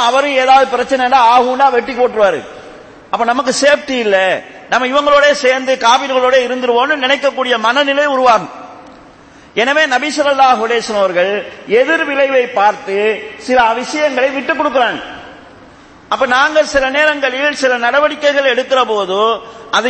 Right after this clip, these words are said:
எதிர் விளைவை உண்டாக்கும். அந்த எதிர் விளைவு ஏற்பட்ட, ஏற்கனவே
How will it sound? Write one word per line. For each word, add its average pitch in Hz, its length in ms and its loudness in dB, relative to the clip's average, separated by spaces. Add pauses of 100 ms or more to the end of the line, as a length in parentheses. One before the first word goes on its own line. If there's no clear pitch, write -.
எதிர் 277 320 0
விளைவை 285 340 0
உண்டாக்கும். 247 600 2
அந்த 294 200 0
எதிர் 247 300 0
விளைவு 262 400 0 (100)
ஏற்பட்ட, 254 460 0 (240)
ஏற்கனவே 262 560 0